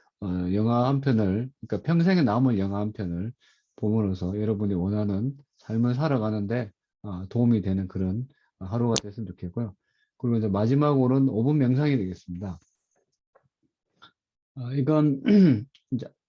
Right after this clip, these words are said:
그 오 분이라는 시간이 우리가 하루 스물네 시간에서, 어, 얼마 되지 않은 시간인데요. 근데 이게 하루가 되고 이틀이 되고 삼 일이 되고 일 년이 되고 제가 지금 유튜브를 찍은 게 정확하게 삼,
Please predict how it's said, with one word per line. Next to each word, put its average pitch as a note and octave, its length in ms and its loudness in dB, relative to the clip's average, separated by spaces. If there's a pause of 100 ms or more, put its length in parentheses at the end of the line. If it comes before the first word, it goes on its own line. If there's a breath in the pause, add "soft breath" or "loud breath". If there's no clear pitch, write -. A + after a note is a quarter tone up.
(140)
그 A2 320 0
오 A#2+ 160 0
분이라는 D#3+ 480 4
시간이 C#3 460 0
우리가 B2+ 280 -2
하루 D#3+ 380 -4
스물네 E3 400 -4
시간에서, A#2+ 720 -6 (480)
어, G2 480 -10 (160)
얼마 C#3 280 0
되지 D3+ 240 2
않은 G#2+ 200 0
시간인데요. G#2 800 -6 (460)
근데 A#2 180 2
이게 A2+ 160 0
하루가 B2+ 400 0
되고 A2 340 -2
이틀이 A2+ 340 -2
되고 G2 180 -2
삼 C#3+ 220 -4
일이 F#2+ 240 -6
되고 F2+ 320 -8
일 G#2 100 -2
년이 G#2 240 0
되고 C3+ 400 -4 (640)
제가 B2 260 0
지금 C3+ 680 2
유튜브를 C#3+ 480 0
찍은 D3 300 0
게 C3 280 -4 (300)
정확하게 C#3 440 -2
삼, E3+ 340 0